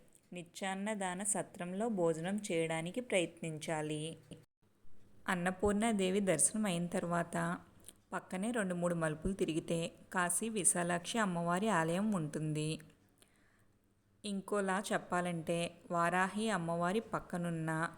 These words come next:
దక్షిణముఖ ఆంజనేయ స్వామి వెనకన ఉన్నది ఈ త్రిపుర భైరవి ఘాట్. ఈ ఘాట్ పక్కనే మీర్ఘాట్ ఉంటుంది. మీర్ఘాట్ నుంచి మెట్లెక్కి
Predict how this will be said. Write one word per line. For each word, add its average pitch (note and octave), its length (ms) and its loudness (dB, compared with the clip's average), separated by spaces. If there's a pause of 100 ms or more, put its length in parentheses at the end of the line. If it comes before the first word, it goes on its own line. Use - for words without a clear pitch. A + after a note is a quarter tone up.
(360)
దక్షిణముఖ G3+ 680 -2
ఆంజనేయ E3+ 500 0
స్వామి F#3 400 0
వెనకన F#3 480 0
ఉన్నది D#3 640 0 (340)
ఈ F#3+ 120 0
త్రిపుర F3 360 0
భైరవి E3+ 500 2
ఘాట్. D#3 460 0 (1040)
ఈ G3+ 220 -2
ఘాట్ E3+ 360 -2
పక్కనే G#3 360 -2
మీర్ఘాట్ G3 600 2
ఉంటుంది. D3+ 580 -2 (580)
మీర్ఘాట్ G3 580 -4
నుంచి G3 220 -2
మెట్లెక్కి F#3 880 0